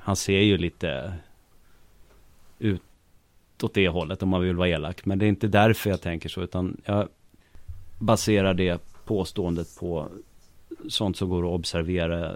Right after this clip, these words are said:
vad, vad gäller vad han har sagt och, och gjort. Vilket inte är just mycket alls, utan han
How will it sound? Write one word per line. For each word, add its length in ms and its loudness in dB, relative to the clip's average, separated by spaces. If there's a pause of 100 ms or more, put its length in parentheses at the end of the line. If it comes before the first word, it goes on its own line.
(120)
vad, 480 -6 (240)
vad 240 -4
gäller 200 0
vad 120 -4
han 180 0
har 60 -4
sagt 500 -4
och, 60 -10 (120)
och 140 0
gjort. 460 -10 (760)
Vilket 640 -6 (140)
inte 360 -2
är 120 2
just 440 -4
mycket 300 -4
alls, 400 -6
utan 300 -2 (1500)
han 380 4